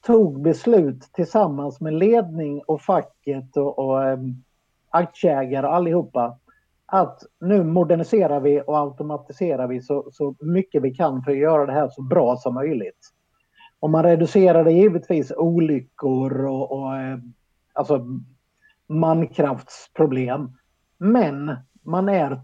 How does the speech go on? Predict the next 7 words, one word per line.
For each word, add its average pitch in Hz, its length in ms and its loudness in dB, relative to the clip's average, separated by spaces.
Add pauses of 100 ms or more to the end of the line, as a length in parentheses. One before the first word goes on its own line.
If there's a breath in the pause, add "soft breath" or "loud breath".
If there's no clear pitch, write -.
tvåhundra 170 640 2
personer 147 500 -2
fortfarande 139 760 -2
idag, 127 460 0
trettio 143 360 -2
år 131 160 -2
senare, 131 580 -2